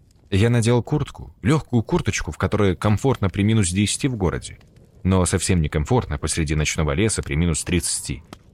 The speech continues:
или до скольки там упала температура в ту ночь. Выбежал, схватил охапку дров, затащил внутрь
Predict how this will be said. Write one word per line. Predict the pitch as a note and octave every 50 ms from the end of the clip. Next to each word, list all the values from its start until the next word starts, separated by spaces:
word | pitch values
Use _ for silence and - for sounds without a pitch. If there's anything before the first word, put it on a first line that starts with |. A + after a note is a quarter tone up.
| - - -
или | F#3+ F#3+ D#3+
до | A#2+ A2+ A#2 G#2+
скольки | - - - A2 - - C#3
там | G2+ F2 E2
упала | D#2 - F2 E2+ D#2+
температура | - - D#2+ - D#2+ D#2+ - E2+ D#2 D#2
в | - -
ту | - D2+
ночь. | C#2 - - - - - - - _ - _ - _ - _ _ _ -
Выбежал, | - - A2+ E3+ D#3 C#3 A2+ A2+ A2 G#2 - _ - _ _ _ -
схватил | - - D3 C3+ F#3 F3+ C#3+
охапку | A#2+ - C#3 - - - G2 E2+
дров, | G2+ D3 D#3 C3 - - - -
затащил | F#2 F#2+ - A#2 - - D#3+ C#3 G#2+
внутрь | F#2 G2+ D#3 E3 C#3+ B2+ C3+ B2+